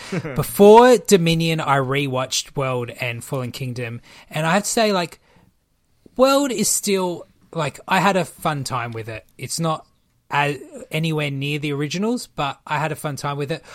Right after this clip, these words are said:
Speaker 2: Fallen Kingdom I actually liked a lot less on my rewatch,
Speaker 1: Mm.
Speaker 2: um, but it's still not an absolute disaster. Jurassic World Dominion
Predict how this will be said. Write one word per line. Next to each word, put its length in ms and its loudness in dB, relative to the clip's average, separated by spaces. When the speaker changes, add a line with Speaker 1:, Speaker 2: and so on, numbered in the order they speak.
Speaker 2:
Fallen 400 0
Kingdom 400 -4
I 80 -2
actually 260 -6
liked 320 -6
a 40 -6
lot 200 -10
less 360 -8
on 120 -10
my 120 -4
rewatch, 680 -6
Speaker 1:
Mm. 480 -18
Speaker 2:
um, 640 -8
but 240 -6
it's 180 -10
still 440 -2
not 260 -8
an 160 -10
absolute 600 -6
disaster. 760 -10
Jurassic 320 -2
World 200 -4
Dominion 600 -8